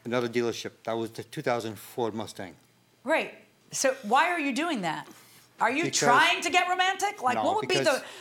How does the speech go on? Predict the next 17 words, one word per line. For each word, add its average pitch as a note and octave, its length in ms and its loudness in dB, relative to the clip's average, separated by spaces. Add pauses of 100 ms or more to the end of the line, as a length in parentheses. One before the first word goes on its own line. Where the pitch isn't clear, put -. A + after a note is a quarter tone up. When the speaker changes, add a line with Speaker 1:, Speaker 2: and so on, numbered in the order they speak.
(100)
Speaker 2:
the, A#3+ 200 -2
the, A#3+ 220 -4
the A3+ 60 -2
sane E4+ 600 -2
reason D4+ 460 0
that G3+ 160 -4
you B3+ 40 -2
would C4 120 -2
sit C#4 160 0
around B3+ 260 2
buying A#3+ 220 2
this G#3+ 140 -6
lady A#3 220 -2
cars A#3 380 0
that G#3+ 100 -4
she G3+ 120 -4
crashes? A3+ 640 -4